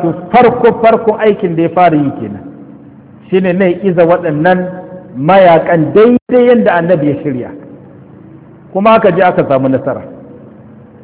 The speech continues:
Saboda haka, al-istimrar na daga cikin ma yu'inu lin najah,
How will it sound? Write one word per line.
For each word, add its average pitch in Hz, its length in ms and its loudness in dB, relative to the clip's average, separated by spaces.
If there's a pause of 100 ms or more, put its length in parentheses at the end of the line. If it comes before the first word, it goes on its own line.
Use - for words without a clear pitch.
(480)
Saboda 208 360 2
haka, 196 280 4 (960)
al-istimrar 160 840 0 (1500)
na 160 180 2
daga 160 200 2
cikin 196 320 -4 (640)
ma 185 240 2
yu'inu 185 480 0
lin 156 240 0
najah, 135 300 -2